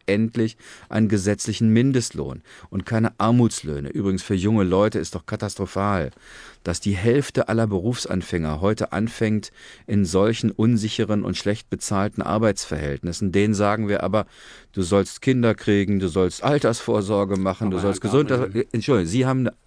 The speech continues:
Speaker 2: Hm.
Speaker 1: schwierige Debatte angefangen. Da müssen Sie als Journalist ertragen, dass man als Politiker darauf eingeht.
Speaker 2: Ja, gelegentlich
Speaker 1: Das Zweite
Speaker 2: darf man auch
Speaker 1: ist,
Speaker 2: unterbrechen, oder?
Speaker 1: ja, das Zweite ist, dass neben dem Thema, welche Löhne kriegen die Leute, man sich darum kümmern muss, wie sind eigentlich, ist eigentlich die Anerkennung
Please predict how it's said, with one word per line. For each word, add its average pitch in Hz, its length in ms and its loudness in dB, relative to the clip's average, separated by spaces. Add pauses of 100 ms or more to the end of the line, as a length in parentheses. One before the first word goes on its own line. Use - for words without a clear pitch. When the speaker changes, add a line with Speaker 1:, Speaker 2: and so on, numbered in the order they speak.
Speaker 2:
Hm. 98 140 -8
Speaker 1:
schwierige 123 300 4
Debatte 101 320 2
angefangen. 143 520 -4 (500)
Da 92 120 -12
müssen 101 320 -2
Sie 117 120 2
als 113 140 2
Journalist 110 380 0
ertragen, 101 640 0
dass 98 100 -6
man 104 100 -6
als 98 120 -8
Politiker 117 580 -2
darauf 120 300 0
eingeht. 98 460 0
Speaker 2:
Ja, 90 180 -10
gelegentlich 95 380 -4
Speaker 1:
Das 113 80 -2
Zweite 104 240 4
Speaker 2:
darf 131 100 0
man - 20 2
auch 139 60 2
Speaker 1:
ist, 104 100 0
Speaker 2:
unterbrechen, 98 640 -8
oder? 117 140 -6
Speaker 1:
ja, 98 260 2
das 98 240 -2
Zweite 90 380 0
ist, 117 340 -2 (380)
dass - 180 -8
neben 101 320 4
dem 98 200 2
Thema, 95 440 0
welche 90 220 0
Löhne 95 360 2
kriegen 120 320 0
die 117 100 0
Leute, 110 420 0
man 98 180 0
sich 95 140 -8
darum 92 280 -2
kümmern 107 420 2
muss, 117 260 2 (400)
wie 104 220 2
sind 120 280 0
eigentlich, 113 380 -2
ist - 100 -6
eigentlich 104 200 -6
die - 220 -6
Anerkennung 117 760 -2